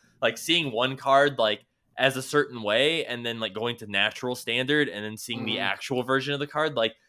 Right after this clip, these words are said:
Speaker 1: that gets confusing. Like, if you don't know, like, what the hell you're doing and you're new, it's like, "Oh, you think this card does one thing, but it really does another thing in another format." Like, I don't understand, like, how that seems like a good idea at all. <laughs>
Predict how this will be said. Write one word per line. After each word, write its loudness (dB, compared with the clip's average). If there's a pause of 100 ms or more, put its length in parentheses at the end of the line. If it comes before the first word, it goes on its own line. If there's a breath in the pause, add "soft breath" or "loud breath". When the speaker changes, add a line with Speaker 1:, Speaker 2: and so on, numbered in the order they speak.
Speaker 1:
that 6
gets -2
confusing. -4
Like, -4
if -12
you -2
don't -4
know, -2
like, -2
what -6
the -4
hell 0
you're -2
doing 0
and -6
you're -6
new, 0
it's -2
like, -2
"Oh, 4
you 2
think -4
this -10
card 0
does 0
one 2
thing, 0
but -2
it -8
really -2
does -2
another -2
thing -2
in -12
another -4
format." -4 (600)
Like, 0
I 2
don't 2
understand, -4
like, -4
how 4 (140)
that 2
seems -10
like -4
a -8
good -2
idea -2
at -4
all. -4
<laughs> -20